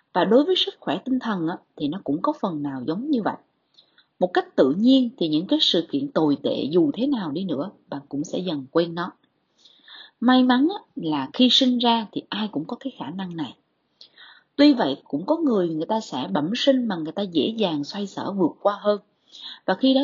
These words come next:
chúng ta hay nghĩ là bởi vì họ mạnh mẽ, họ dễ quên. Và cũng có người thì họ nhớ lâu hơn và chúng ta hay nghĩ là họ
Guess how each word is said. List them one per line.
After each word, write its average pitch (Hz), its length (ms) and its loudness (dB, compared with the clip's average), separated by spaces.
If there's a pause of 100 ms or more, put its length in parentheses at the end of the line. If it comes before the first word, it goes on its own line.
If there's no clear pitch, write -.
chúng 349 120 -4
ta 311 120 0
hay 247 180 -2
nghĩ 196 280 0
là 262 120 2
bởi 165 180 -2
vì 196 160 -6
họ 139 220 -10
mạnh 147 220 -2
mẽ, 156 280 -2 (320)
họ 156 180 -8
dễ 160 300 -2
quên. 262 260 6 (840)
Và 175 160 0
cũng 185 160 0
có 381 140 -4
người 226 300 2
thì 165 100 -2
họ - 140 -12 (100)
nhớ 214 300 2
lâu 311 300 6
hơn 302 240 4 (380)
và 254 320 -10 (100)
chúng 233 160 -6
ta 254 80 -4
hay 202 180 -6
nghĩ 160 180 -4
là 196 180 -8
họ - 100 -16